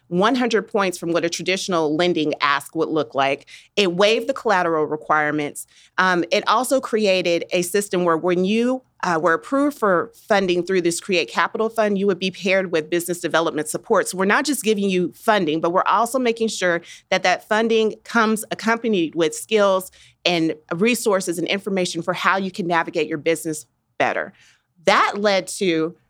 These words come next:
me, um, also working to eventually write the City of Wichita's Propel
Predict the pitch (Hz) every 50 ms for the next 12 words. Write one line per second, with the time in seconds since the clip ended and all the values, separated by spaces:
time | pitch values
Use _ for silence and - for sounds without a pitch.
0 | _ _ - 185 190 196 190 180 170 170 - 175 170 160 160 - - 175 214 277
1 | 302 - 277 226 196 185 175 170 170 175 - 175 165 170 165 - - 185 175 170
2 | 165 156 - - 165 180 220 269 - - 285 247 226 196 165 143 - 165 196 220
3 | 196 160 135 - - - _ - 185 180 - 226 214 220 202 180 165 160 180 196
4 | 196 - - - 190 160 156 - - - - 160 156 - - 185 170 175 156 139
5 | 131 - -